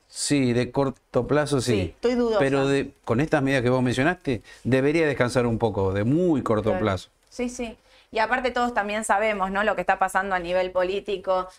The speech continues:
Speaker 2: de la denuncia de Alberto Fernández a Milei, y
Speaker 1: Ujú.
Speaker 2: ahora que Massa sale a decir que él no está de acuerdo con esa denuncia, Milei dice que lo quieren proscribir. Bueno, no hay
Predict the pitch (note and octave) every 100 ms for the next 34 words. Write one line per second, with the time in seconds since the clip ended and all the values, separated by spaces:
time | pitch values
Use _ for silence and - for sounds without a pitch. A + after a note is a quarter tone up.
0 | _ - F3+ F#3+ F3+ F3 F3+ G#3 A#3+ A3+
1 | G#3 E3+ E3 F#3 F3+ F3+ E3+ G#3 G#3+ G3+
2 | F#3 F3+ F3+ - E3 E3 F#3+ A3 G#3 G3+
3 | G3 - - F#3+ F#3 F#3 G3 F#3+ F#3 F#3
4 | G3+ - F3+ F3 F#3 E3+ E3+ - G3 F#3+
5 | F3+ F#3 F3 D#3+ F3+ E3+ E3+ F3 F#3 F3
6 | E3+ F#3+ A#3 A3 G3+ F3+ F3+ F3+ G3 F#3
7 | F#3 E3 E3 E3+ F3 F3 E3+ E3+ F#3 G#3+
8 | G3+ - A#3+ C#4+ D4+